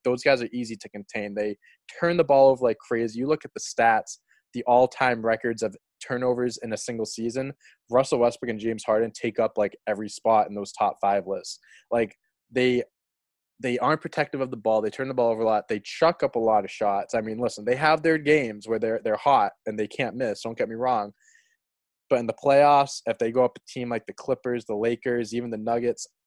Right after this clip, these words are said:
I think they're gonna have a tough time going up against them. On the other hand, the Raptors, I think, would have an easier road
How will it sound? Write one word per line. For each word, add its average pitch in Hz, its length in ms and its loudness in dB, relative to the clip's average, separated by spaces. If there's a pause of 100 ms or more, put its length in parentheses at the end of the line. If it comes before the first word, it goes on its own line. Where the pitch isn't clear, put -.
(140)
I 117 200 2
think 113 220 -4
they're 110 100 -4
gonna 107 120 -6
have 101 160 -4
a 101 40 -16
tough - 260 -4
time 104 300 -4
going 104 220 -4
up - 120 -12
against 131 320 -4
them. 127 260 0 (360)
On 113 100 -6
the 139 100 2
other 165 200 6
hand, 156 280 0
the 131 80 -2
Raptors, 127 540 2
I 110 80 2
think, 110 240 -10
would 107 80 -4
have 107 160 -4
an 104 180 -14
easier 120 380 -4
road 110 340 0